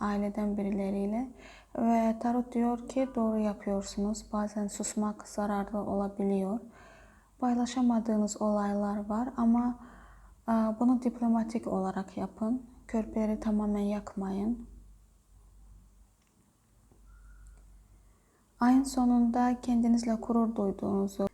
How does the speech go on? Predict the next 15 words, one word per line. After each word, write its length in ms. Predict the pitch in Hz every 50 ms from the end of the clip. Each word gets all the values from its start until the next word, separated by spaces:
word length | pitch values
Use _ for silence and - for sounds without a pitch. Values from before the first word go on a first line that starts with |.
| _ _
başarıya 520 | 226 226 220 226 233 226 220 226 233 233 226
ulaştığınızı 720 | 220 214 214 208 - - - 214 208 202 202 202 - 202
söylüyor 580 | - - - 208 202 202 196 196 196 196 196 196 -
tarot. 360 | - - 196 196 196 214 240 - - - - - - - - - - - -
Dikkat 340 | 240 233 - 254 247 247 -
toplamaktan 680 | 240 233 - 233 226 226 226 226 - 233 226 226 226
korkmayın. 680 | - 220 214 - - - 208 208 208 208 208 214 220 - - - - -
Bazen 400 | 220 226 226 226 226 226 214 214
dikkatler 520 | 214 208 - 214 208 - - 226 220 226
üzerimde 480 | 226 208 - 220 214 214 208 208 208 226
olursa 580 | - 214 214 214 214 214 - - - 220 226 - - - - - - - - - -
her 180 | - - 233 233
yanlışım 560 | 226 226 226 220 220 220 214 - 240 226 220
daha 280 | 220 214 208 220 220 220
çok, 320 | - 226 202 - - -